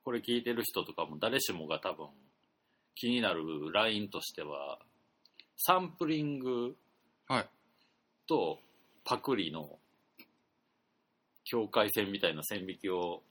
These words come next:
Speaker 1: 猫ママくん的にはどのぐらいで引いてんのかっていう。
Speaker 2: 線引き？
Speaker 1: うん。いや、線を引いてなかったとしてもええねんけどな、別に。線はないです。<laughs> 別にええねんけど。
Speaker 2: うん。パクリっ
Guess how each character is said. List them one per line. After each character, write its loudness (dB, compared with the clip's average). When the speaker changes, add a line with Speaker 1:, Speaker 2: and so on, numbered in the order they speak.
Speaker 1:
猫 0
マ 4
マ 0
く 6
ん 6
的 -4
に 4
は 2
ど 0
の -4
ぐ -2
ら 4
い -2
で 0
引 -6
い -12
て -4
ん -6
の -10
か -6
っ -20
て -14
い -14
う。 -14
Speaker 2:
線 -2
引 -2
き？ -2
Speaker 1:
う -10
ん。 -8
い -14
や、 2
線 2
を -2
引 -6
い -6
て 4
な 4
か 6
っ -6
た -2
と -6
し -16
て -16
も -8
え -8
え -8
ね -6
ん -10
け -12
ど -10
な、 -14
別 -14
に。 -20
線 -6
は -8
な -2
い 0
で -2
す。 -4
<laughs> 4
別 2
に 0
え 0
え -6
ね -10
ん -16
け -18
ど。 -20
Speaker 2:
う -20
ん。 -20
パ -10
ク 0
リ -8
っ -20